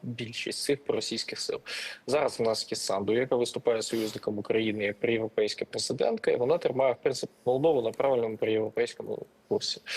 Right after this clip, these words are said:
Але тут варто згадати, що молдовські вибори, минулі президентські, вони пройшли в дуже напруженому форматі.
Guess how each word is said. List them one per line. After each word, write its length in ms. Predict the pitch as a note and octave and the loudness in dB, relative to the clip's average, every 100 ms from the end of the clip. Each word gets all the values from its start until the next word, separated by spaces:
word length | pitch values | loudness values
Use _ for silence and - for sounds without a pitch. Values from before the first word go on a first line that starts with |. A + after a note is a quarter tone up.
| - - - | -4 -6 0
Але 180 | B2 F#3 | 4 4
тут 260 | F#3+ E3+ D3+ | 4 0 2
варто 360 | B2+ D3 - | 2 2 2
згадати, 800 | A2 A2+ A2+ G#2+ D3 E3 B2+ A2+ - | 0 0 0 2 2 2 2 0 -2
що 480 | - - - A2 - - | -2 0 0 0 -2 -8
молдовські 880 | A2+ A2+ A2 A#2+ B2+ C3+ - - E3+ - _ | 0 2 2 4 2 2 -4 -2 -2 -4 _
вибори, 520 | A#2 A2+ G#2 A#2+ E3 G3+ _ _ _ | -2 0 4 4 2 -2 _ _ _
минулі 340 | A#2 A2 G#2 G#2 | -2 0 2 2
президентські, 680 | - A2 A2 A2 A#2 - F3+ | 0 -4 -4 -2 -4 -2 0
вони 160 | B2+ | 2
пройшли 340 | - A#2 - D#3+ | 0 0 2 2
в 60 | D3+ | 2
дуже 180 | C3+ C3 | 2 2
напруженому 600 | A2 - B2+ A#2+ A2 G#2 - | 2 2 2 2 2 2 0
форматі. 460 | A#2+ D3 G#2+ - | 2 2 0 -4